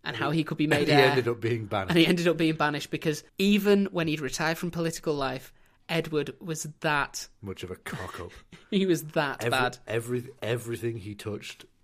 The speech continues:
Speaker 2: like, he was, he was beaten with the failure stick. Jesus Christ.
Speaker 1: The embarrassment, unfortunately, it was too much for old Edward to take, and he suffered a series of strokes.
Speaker 2: Yeah, I mean,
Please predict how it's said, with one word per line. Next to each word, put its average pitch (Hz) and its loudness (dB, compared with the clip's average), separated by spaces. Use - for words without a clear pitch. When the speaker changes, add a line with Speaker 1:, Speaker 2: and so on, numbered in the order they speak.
Speaker 2:
like, 104 -8
he 123 -12
was, 113 -12
he 120 -10
was 127 -4
beaten 117 -10
with 113 -6
the - -10
failure 104 -8
stick. 98 -12
Jesus 104 -12
Christ. - -12
Speaker 1:
The 165 0
embarrassment, 160 2
unfortunately, 131 -6
it - -16
was 151 -12
too 147 -6
much 131 -8
for 135 -6
old 131 -6
Edward 127 -8
to - -16
take, 131 -10
and 160 -6
he 143 -6
suffered 139 -6
a 135 -8
series 120 -6
of 113 -14
strokes. - -12
Speaker 2:
Yeah, 104 -6
I 95 -6
mean, 95 -12